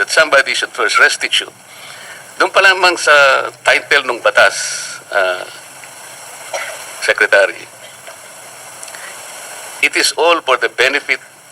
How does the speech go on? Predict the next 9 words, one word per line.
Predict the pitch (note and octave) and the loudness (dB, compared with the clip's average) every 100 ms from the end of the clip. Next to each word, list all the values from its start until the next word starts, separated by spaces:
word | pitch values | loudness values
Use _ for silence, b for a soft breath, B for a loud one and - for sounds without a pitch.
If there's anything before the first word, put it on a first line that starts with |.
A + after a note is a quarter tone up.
| - | -4
interest, | C3 - B2+ A#2+ - A2 | -4 0 2 2 0 -2
and | A2+ - | -2 -2
protection | G#2 A#2 - - G2+ G2 - - - - - - - - - - | -2 -2 -2 -2 -2 -4 -16 -20 -20 -20 -20 -20 -20 -20 -20 -10
of | - | -4
the | C#3+ | -4
witness. | A3 - - - - - - - - - - - - - - - - - - - - - | -4 -10 -14 -14 -14 -18 -20 -20 -20 -20 -20 -20 -20 -20 -18 -18 -18 -16 -16 -14 -12 -6
To | D3+ | 4
burden | F3+ G#3+ F3+ E3 | 4 4 0 0
him | C#3+ C3+ B2 | 0 0 -2